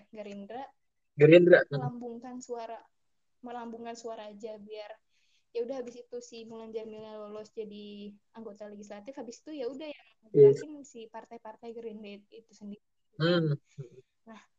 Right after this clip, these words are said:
Speaker 1: di situ sih, jadi menurut gue emang kua-, kuantitat-,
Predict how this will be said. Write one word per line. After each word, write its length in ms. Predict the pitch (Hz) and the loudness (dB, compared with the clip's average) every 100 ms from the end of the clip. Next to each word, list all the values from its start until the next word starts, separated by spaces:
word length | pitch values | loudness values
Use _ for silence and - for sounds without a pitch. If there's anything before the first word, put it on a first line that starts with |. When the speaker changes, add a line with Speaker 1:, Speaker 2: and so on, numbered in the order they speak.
| - | -20
Speaker 1:
di 60 | 226 | -20
situ 180 | 233 | -16
sih, 180 | 277 285 240 | -14 -14 -12
jadi 160 | 233 | -12
menurut 240 | 277 262 247 | -10 -10 -12
gue 340 | 214 220 285 359 294 | -14 -8 -8 -8 -14
emang 240 | 233 226 226 | -16 -16 -12
kua-, 240 | 226 220 - - | -12 -12 -16 -16
kuantitat-, 480 | 233 226 226 226 | -16 -16 -14 -14